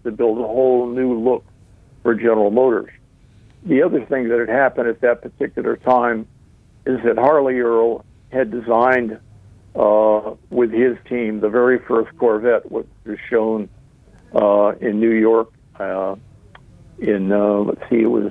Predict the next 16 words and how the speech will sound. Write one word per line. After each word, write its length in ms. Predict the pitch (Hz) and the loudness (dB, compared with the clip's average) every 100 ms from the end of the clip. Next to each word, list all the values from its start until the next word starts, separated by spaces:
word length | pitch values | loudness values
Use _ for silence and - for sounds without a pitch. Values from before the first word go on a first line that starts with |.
| - | -6
uh, 200 | 101 98 | -4 -2
nineteen 720 | 98 113 113 - 127 117 113 - | 0 0 -2 -2 -2 0 0 0
fifty-three. 840 | 120 - - - 127 120 107 110 | -2 -2 -8 -4 0 0 0 -2
They 220 | 117 113 - | -4 -4 -4
showed 220 | 127 113 110 | -2 0 -2
it 140 | 107 - | -6 -4
at 160 | 110 110 - | -4 -4 -4
New 120 | 117 | -2
York 320 | 110 107 107 123 | 0 0 0 -6
at 120 | - | -8
the 80 | 110 | -2
Motorama. 680 | 120 113 107 123 110 98 - _ _ _ _ _ - - | 0 2 0 0 0 -4 -8 _ _ _ _ _ -14 -2
And 160 | 117 | 0
at 120 | 113 | 2
that 240 | 156 180 - | 2 0 -2
point, 360 | 147 135 127 | -4 -2 -4